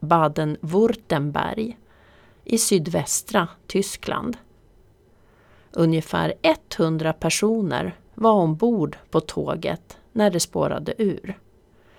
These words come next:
Minst fyrtioen personer skadades också.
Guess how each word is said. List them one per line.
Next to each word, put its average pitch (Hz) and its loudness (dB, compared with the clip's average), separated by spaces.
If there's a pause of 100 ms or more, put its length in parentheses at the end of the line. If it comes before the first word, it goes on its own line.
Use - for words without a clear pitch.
(380)
Minst 151 0
fyrtioen 262 0
personer 165 -2
skadades 226 2
också. - -8